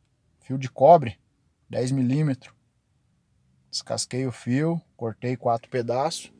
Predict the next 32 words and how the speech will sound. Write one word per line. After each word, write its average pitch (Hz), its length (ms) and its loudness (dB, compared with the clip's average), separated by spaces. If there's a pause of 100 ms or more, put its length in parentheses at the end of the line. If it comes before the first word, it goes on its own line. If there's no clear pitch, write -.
(1200)
Você 127 200 -12
coloca 143 340 4
um 180 80 -2
pedaço 170 460 6
em 185 40 -2
cada 196 200 6
buraquinho. 190 580 2 (1800)
Olha 120 80 -8
o - 20 -6
que 156 120 -4
que 156 100 -10
acontece 147 460 0
quando 143 140 0
o 135 40 2
rádio 127 260 0
tá 131 80 -4
lá 127 120 -2
dentro. 123 340 -2 (1500)
Ele 113 220 -6
vai... 135 480 -2 (2250)
Ele 120 220 -6
vai 117 180 -4
abaixar 135 540 -2
esse 151 180 -2
sistema - 460 -4
aqui, 180 220 -2
ó, 180 60 2
de 156 120 -4
trava 160 360 0
aqui, 147 180 -4
ó, 127 60 -2
tá - 60 -8